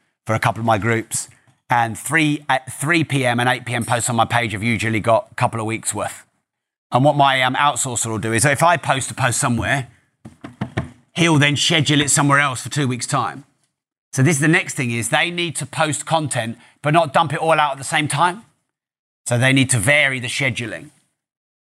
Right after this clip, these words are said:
I'd get them doing keyword research. So, for example, the, the top or one of the top keywords on YouTube for entrepreneurs is the truth about entrepreneurship. Now, I wouldn't have guessed that, and I've done all sorts of entrepreneur content,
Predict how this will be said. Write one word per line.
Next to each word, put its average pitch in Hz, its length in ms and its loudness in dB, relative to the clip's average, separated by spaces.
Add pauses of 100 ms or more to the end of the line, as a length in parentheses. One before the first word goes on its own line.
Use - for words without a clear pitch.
(120)
I'd 147 160 2
get 175 120 0
them 165 80 -2
doing 151 240 0
keyword 175 480 0
research. 180 600 0 (460)
So, 156 100 -2
for 170 100 0
example, 135 720 0 (540)
the, 143 240 -2 (240)
the 135 460 2
top - 560 -2 (260)
or 123 120 -4
one 156 220 2
of 123 120 -4
the 147 100 -6
top - 320 -2
keywords 120 580 0
on 123 200 4
YouTube 131 520 2 (640)
for 139 120 2
entrepreneurs 131 600 2
is 123 220 -4 (140)
the 147 80 0
truth - 460 0
about 143 320 0
entrepreneurship. 123 520 -6 (360)
Now, 127 440 2
I 190 140 6
wouldn't 170 260 0
have 131 180 -2
guessed - 280 -2
that, 113 260 -6 (420)
and 147 140 4
I've 160 120 2
done 151 140 0
all 190 120 -4
sorts 143 180 -6
of 117 80 -4
entrepreneur 127 420 -2
content, 117 480 -4